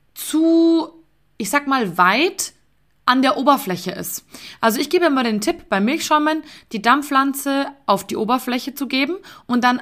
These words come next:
zwei, drei Millimeter einzutauchen. Dann ist es in der Regel genau richtig und dann kann es nicht passieren, dass man zu viel Luft unterzieht. Es kann aber auch sein,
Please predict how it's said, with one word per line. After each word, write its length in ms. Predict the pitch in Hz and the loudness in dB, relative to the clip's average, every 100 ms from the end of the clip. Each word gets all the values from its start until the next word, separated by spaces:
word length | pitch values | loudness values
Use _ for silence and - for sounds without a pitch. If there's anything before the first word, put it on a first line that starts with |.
| - | -4
zwei, 320 | - 262 320 | 2 4 4
drei 380 | 277 233 262 277 | 2 2 2 2
Millimeter 580 | 233 240 226 220 202 - | 0 0 0 -2 -4 -2
einzutauchen. 840 | 294 359 - 185 175 165 - 277 - - - - - | -2 -2 -6 -8 -6 -6 -2 -4 -4 -16 -20 -10 0
Dann 180 | 247 330 | 2 2
ist 140 | 262 | -2
es 120 | 240 | -4
in 80 | 240 | -2
der 140 | 208 | 0
Regel 200 | 233 269 | 0 -2
genau 280 | 202 180 170 | -2 0 0
richtig 480 | 185 220 339 403 - - - | -2 -2 -2 -2 -8 -20 -8
und 120 | 226 | 0
dann 100 | 254 | 0
kann 160 | 247 240 | 0 -2
es 120 | 220 | -2
nicht 200 | 294 294 | -4 0
passieren, 380 | 302 226 269 247 | -2 2 2 2
dass 160 | 214 | 2
man 100 | 240 | 0
zu 100 | 220 | -2
viel 420 | 254 269 214 202 - | -2 0 0 -2 2
Luft 340 | 214 214 - | 2 2 -2
unterzieht. 640 | 175 170 165 - - - _ _ _ - - - | -6 -6 -8 -12 -14 -20 _ _ _ -20 -20 -12
Es 160 | 214 - | -8 0
kann 160 | 330 | 2
aber 240 | 311 226 - | 4 4 2
auch 160 | 381 | -2
sein, 380 | - 196 185 262 | 0 0 2 0